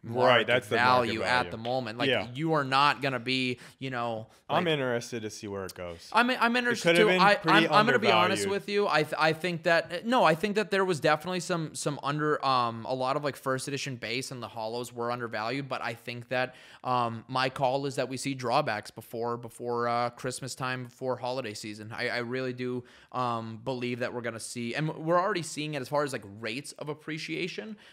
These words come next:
Speaker 2: Like, we see the rates of appreciation have tapered off heavily in Pokemon, even, even, uh, even with all the exposure in the mainstream. So yeah, I think,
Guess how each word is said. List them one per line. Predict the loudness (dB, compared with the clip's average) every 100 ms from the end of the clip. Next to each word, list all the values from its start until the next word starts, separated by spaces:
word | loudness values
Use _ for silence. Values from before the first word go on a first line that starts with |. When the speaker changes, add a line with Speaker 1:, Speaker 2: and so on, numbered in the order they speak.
| -4
Speaker 2:
Like, | -2 -2 -6 -14
we | -8 -6
see | -4
the | -4
rates | -4 -4 -4 -4
of | -10
appreciation | -12 -8 -8 -6 -6 -6 -8 -10 -12
have | -8 -6 -8 -10
tapered | -12 -8 -4
off | -2 -2 -4 -12 _ _
heavily | -10 -8 -6 -6 -6 -8
in | -10
Pokemon, | -8 -8 -6 -6 -6
even, | -6 -6 -6 -10 -16 -8
even, | -6 -6 -8
uh, | -18 -18 -20 _
even | -6 -4 -4 -2
with | -4 -4 -8 -2
all | -2 0
the | -2 -2 -4
exposure | -8 -10 -6 -6 -6
in | -8
the | -8
mainstream. | -8 -10 -10 -10 -2
So | 0
yeah, | 0
I | 0
think, | -4 -6 -8